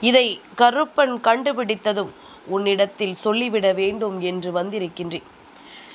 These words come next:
என் குழந்தையே, இந்த நேரம், நான் உன்னோடு வந்திருக்கின்ற இந்த நேரம்,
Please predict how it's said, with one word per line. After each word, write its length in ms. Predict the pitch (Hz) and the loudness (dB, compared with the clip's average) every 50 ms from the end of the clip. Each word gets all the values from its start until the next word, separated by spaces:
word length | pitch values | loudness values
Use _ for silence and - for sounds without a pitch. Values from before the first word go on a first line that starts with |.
| - - - - - | -20 -20 -20 -8 0
என் 220 | - 214 220 214 214 196 | 2 2 2 2 2 0
குழந்தையே, 520 | 220 220 220 220 214 208 202 196 190 180 - - - - - - - - - - - - | 2 4 4 4 4 4 2 2 2 0 -4 -8 -16 -20 -20 -20 -20 -20 -20 -18 -8 0
இந்த 280 | 202 226 233 247 262 262 254 233 | 2 2 4 4 4 4 4 4
நேரம், 400 | 220 214 214 214 202 190 165 - - - - - - - - | 4 4 4 4 4 2 2 0 -14 -20 -20 -20 -20 -14 -6
நான் 300 | 175 185 190 190 190 190 190 | 0 2 4 4 4 2 2
உன்னோடு 560 | 190 196 196 196 196 196 196 214 226 220 214 | 0 0 2 2 4 4 4 4 4 4 4
வந்திருக்கின்ற 680 | 190 190 190 214 220 240 208 196 196 - - 185 185 180 185 180 180 | 4 4 2 2 0 0 0 0 -2 -4 -6 -4 -4 -2 -2 -2 -4
இந்த 200 | 190 202 214 220 208 | -4 0 2 2 2
நேரம், 340 | 185 180 175 180 180 - | 2 2 0 0 0 -2